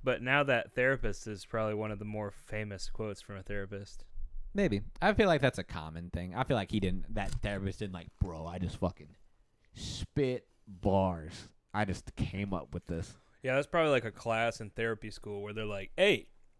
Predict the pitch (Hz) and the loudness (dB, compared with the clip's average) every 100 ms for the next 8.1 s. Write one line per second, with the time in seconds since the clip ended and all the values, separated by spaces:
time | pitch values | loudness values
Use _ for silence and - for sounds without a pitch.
0 | - 170 202 - 123 113 113 - 170 170 | -4 2 2 2 -4 -6 -10 0 2 2
1 | 170 160 143 170 185 180 120 110 110 107 | 0 -2 -2 2 2 0 -4 -2 -2 -2
2 | 107 - - _ - - 104 - 120 117 | -4 -10 -16 _ -4 2 2 2 0 0
3 | 101 95 92 85 - 135 143 123 156 139 | -2 -4 -8 -14 -8 -6 -4 0 0 0
4 | 123 139 131 123 135 147 147 143 147 - | 0 2 2 0 -4 -2 -4 -6 -10 -6
5 | 156 151 165 180 185 - - - - - | -4 -2 -4 -4 -4 -2 -4 -4 -10 -12
6 | - - 101 104 107 95 90 82 - - | -16 -14 -10 -8 -8 -10 -12 -2 0 0
7 | - - _ _ - - - _ 117 120 | -2 -12 _ _ -20 -20 -20 _ -6 -4
8 | 107 | -4